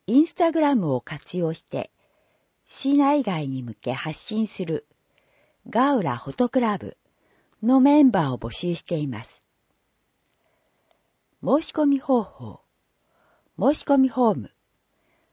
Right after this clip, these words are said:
または登録用紙に必要事項を記入し、郵送または持参して提出してください。登録用紙は、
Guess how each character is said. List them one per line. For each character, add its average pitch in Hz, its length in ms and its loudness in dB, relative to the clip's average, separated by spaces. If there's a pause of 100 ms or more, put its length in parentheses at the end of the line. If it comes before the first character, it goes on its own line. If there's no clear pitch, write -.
(120)
ま 175 140 -6
た 269 220 0
は 180 100 2 (100)
登 262 240 2
録 311 220 -2
用 302 180 2
紙 147 240 -4
に 98 80 -6
必 - 300 -10
要 285 160 4
事 262 160 -4
項 170 220 -2
を 139 60 -4
記 127 200 -10
入 127 220 -4
し、 - 360 -8 (920)
郵 233 240 0
送 220 520 -2 (280)
ま 156 100 -4
た 285 220 6
は 226 120 4
持 151 120 -10
参 240 280 -2
し - 80 -8
て 202 200 -4 (120)
提 262 200 4
出 - 260 -6
し 247 100 -6
て 208 140 -4
く - 80 -14
だ 180 140 -2
さ - 180 -8
い。 - 100 -10 (1600)
登 302 220 4
録 320 240 0
用 302 180 2
紙 - 180 -6
は、 104 180 -2